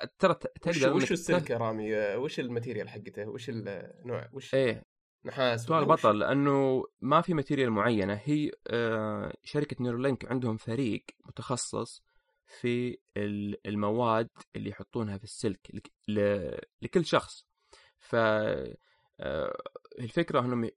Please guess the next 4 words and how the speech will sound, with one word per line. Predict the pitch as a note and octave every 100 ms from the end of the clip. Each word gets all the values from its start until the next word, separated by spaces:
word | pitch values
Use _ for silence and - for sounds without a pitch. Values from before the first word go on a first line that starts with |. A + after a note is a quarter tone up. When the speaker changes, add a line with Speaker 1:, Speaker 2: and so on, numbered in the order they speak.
| _ -
Speaker 1:
يحطون | - A#2+ - D3+
مواد، | B2 B2 C3 A2 - _ _
آه، | G2+ G2 G2 F#2+ F#2 F#2+ G#2 - - _
حيوية، | - - B2 B2+ A#2+ E2+ B2+